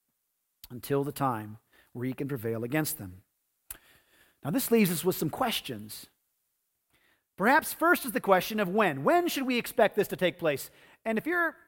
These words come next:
thinking eschatology stuff, that's probably what's coming to mind. When I say when, I don't mean here's the date, pull out your calendars. I mean, what are the order of events that ought to be expected? And where do we line up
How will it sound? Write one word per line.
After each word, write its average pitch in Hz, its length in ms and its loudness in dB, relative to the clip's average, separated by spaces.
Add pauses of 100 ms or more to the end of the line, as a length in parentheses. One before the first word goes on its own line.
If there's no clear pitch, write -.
thinking 262 280 -2
eschatology 240 720 4
stuff, 240 340 4
that's 233 200 2
probably 302 320 6
what's 247 140 0
coming 214 260 0
to 190 40 2
mind. 170 260 4
When 226 80 2
I 330 80 2
say 285 220 -2
when, 226 320 2
I 196 80 2
don't 214 220 4
mean 196 160 -2
here's 180 200 0
the 170 80 -2
date, 170 260 0
pull 170 140 0
out 170 80 0
your 175 100 -8
calendars. 156 640 -4 (1160)
I 262 120 4
mean, 233 280 2
what 320 180 8
are 311 100 6
the 277 240 -4
order 254 420 8
of 233 60 4
events 190 400 2
that 180 200 0 (240)
ought 175 220 2
to 214 100 -2
be 190 100 0
expected? 180 720 -2 (920)
And 202 200 -2
where 320 260 4
do 240 220 -2
we 311 360 2
line 170 340 0
up 143 260 -6